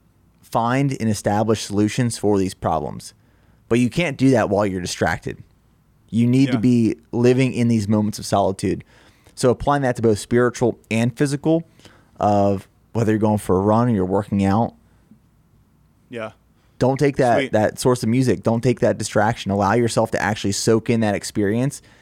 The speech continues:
Speaker 1: and gain something from that other than what you think is just a, you know, a sweaty run or a, a pump in the
Speaker 2: Yeah.
Speaker 1: gym.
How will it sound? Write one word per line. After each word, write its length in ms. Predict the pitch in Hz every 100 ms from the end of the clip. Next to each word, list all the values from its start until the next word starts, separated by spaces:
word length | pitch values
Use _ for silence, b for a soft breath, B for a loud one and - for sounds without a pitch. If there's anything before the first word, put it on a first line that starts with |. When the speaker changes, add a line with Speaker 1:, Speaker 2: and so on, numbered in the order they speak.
| b
Speaker 1:
and 200 | 113 110
gain 240 | 113 120
something 260 | 120 127 113
from 220 | - 110
that 320 | 123 127 127 b b b b _ _ _ _ _
other 260 | 123 123 117
than 200 | 113 110
what 140 | 101
you 80 | 107
think 260 | 113 104
is 120 | 104 92
just 280 | 101 92
a, 340 | 98 90 87 - _ _ _ _ _ -
you 80 | 104
know, 100 | 90
a 80 | 104
sweaty 420 | - 110 101 98
run 320 | 92 98 95 95
or 180 | 92
a, 160 | 87 85
a 80 | -
pump 240 | 90 98 95
in 80 |
the 80 | 90
Speaker 2:
Yeah. 80 | 110
Speaker 1:
gym. 260 | 101 90